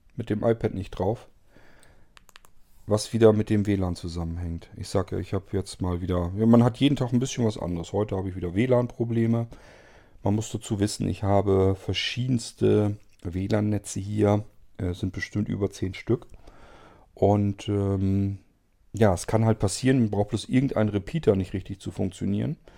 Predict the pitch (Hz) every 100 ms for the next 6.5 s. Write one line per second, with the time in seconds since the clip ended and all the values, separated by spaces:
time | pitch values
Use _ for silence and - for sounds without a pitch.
0 | - - - 104 - 117 113 120 113 104
1 | 117 117 - 110 107 107 101 101 101 104
2 | - 117 113 110 - 98 104 - - -
3 | - 107 107 - 120 - - 107 - 107
4 | 110 110 - _ _ _ _ _ 110 -
5 | 101 101 - - 101 98 98 98 95 87
6 | - - - - 82